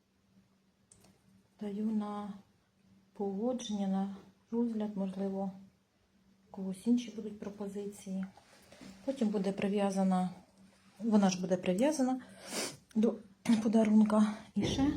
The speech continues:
ось такий буде, м, амулетик. У кожного, біля кожного, е, подарунка буде свій.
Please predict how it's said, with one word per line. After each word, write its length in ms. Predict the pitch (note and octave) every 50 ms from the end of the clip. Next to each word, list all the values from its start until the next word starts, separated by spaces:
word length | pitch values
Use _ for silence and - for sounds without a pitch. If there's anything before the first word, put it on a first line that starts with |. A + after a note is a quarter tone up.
| - - - - - - - - - - -
ось 120 | G#3 G3 -
такий 520 | - F#3+ F#3 - - A#3 A#3+ A#3+ - - - - _ _ _ _ _ _
буде, 320 | G3 G#3+ G#3+ G3+ G#3+ G#3 G3+ G#3 - - _ _ - - _ - - - - - - _ _ -
м, 220 | G3+ G3 F#3+ F#3 F#3+
амулетик. 680 | - G#3 G#3 G3+ F#3 F3 E3 D#3+ D3+ - - - - - - - _
У 80 | - G3
кожного, 680 | - - G#3+ G3+ G3 G3 G3 F#3+ F#3 F#3+ F#3+ F#3+ F#3+ F#3
біля 180 | G3 G3 G3+ G3
кожного, 640 | G3 G#3 G3 F#3+ G3 F#3+ F#3 F3+ F#3+ F#3+ F#3 F#3 F#3 - - _ - - - - _ G3
е, 80 | F#3+
подарунка 540 | F#3 - F#3+ G3 G3 G#3+ C4 C4 A#3+ - F3+
буде 280 | F3+ G3+ G3 F#3 F#3+ F#3+
свій. 440 | - - - D#3 D3+ D3 D3 -